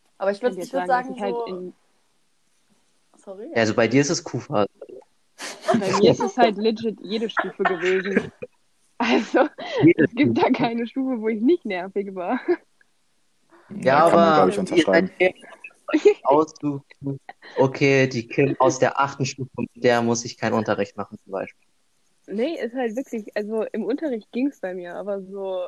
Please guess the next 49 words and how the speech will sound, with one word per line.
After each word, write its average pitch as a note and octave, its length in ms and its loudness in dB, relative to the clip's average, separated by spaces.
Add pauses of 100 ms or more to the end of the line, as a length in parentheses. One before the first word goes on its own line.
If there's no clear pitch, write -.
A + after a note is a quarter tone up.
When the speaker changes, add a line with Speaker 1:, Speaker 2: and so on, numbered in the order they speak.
(240)
Speaker 2:
an E3+ 200 -16
sich, B3 200 -6 (580)
ich - 140 -20
war F#3+ 100 -4
jetzt F3 180 -6
nie, G#3+ 160 -6
nie A#3+ 180 -2
nervig. F#3 500 -10 (1160)
Speaker 3:
Auch C3+ 160 2
nicht D3+ 160 2
während C#3 420 4
der C3 100 0
Pubertät - 580 -10 (160)
oder A#2+ 100 -2
so, A#2 320 2
ein - 460 -16
bisschen F#3+ 240 0
Speaker 2:
Ja, F#3 80 2
Speaker 3:
zickig. F#3 240 4
Speaker 2:
war - 80 6
ich, C3 220 -2 (300)
da F#3+ 120 -6
war F#3+ 120 -2
ich F#3+ 80 -10
erst F#3+ 160 -8
recht G#3 260 -8
nervig. E3+ 400 -10 (440)
Speaker 4:
Ja, - 180 -4
ich E2 140 -10
glaub, G#2 280 2
man F#2 160 -2
kann G#2 160 2
nicht G2 120 -2
für F2+ 100 2
alle G2 180 2
sprechen, G2 360 -4
dass - 280 -12
zwischen - 340 -10
so E2 260 -10 (640)
siebte G2 380 -2
bis E2+ 220 -10
neunte F#2+ 400 0
oder F2 180 -4
so, F2 140 -4
siebte, F2+ 380 -6
achte - 340 -6
war E2+ 120 -4
immer E2+ 220 -6
schlimm. F#2 320 -6